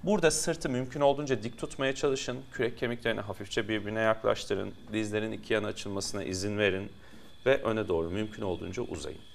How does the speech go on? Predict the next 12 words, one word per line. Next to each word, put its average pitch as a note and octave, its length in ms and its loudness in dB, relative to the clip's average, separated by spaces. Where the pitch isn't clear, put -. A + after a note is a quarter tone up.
Bunu G3 220 4
da C#3 240 6
on F3+ 120 8
iki C#3+ 260 0
kez - 500 4
minimum B2 460 4
yapabilirsiniz. F2 960 -2
Sayıyı D#3 420 4
artırabilirsiniz. B2+ 880 2
Kendinizi B2 460 0
iyi A#2+ 80 -2
hissettikçe A#2 680 -2